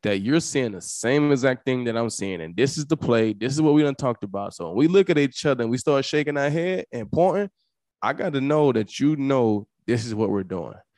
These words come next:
Um, and that's what you have a lot when you have veteran secondaries and veteran defenses that have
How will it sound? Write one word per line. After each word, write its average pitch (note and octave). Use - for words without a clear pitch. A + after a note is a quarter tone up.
Um, F#2
and A2
that's C#3
what D3
you A#2+
have A2+
a G#2
lot G#2+
when G#2
you G2+
have F#2+
veteran G2+
secondaries F2+
and F#2+
veteran G2
defenses F#2
that E2+
have -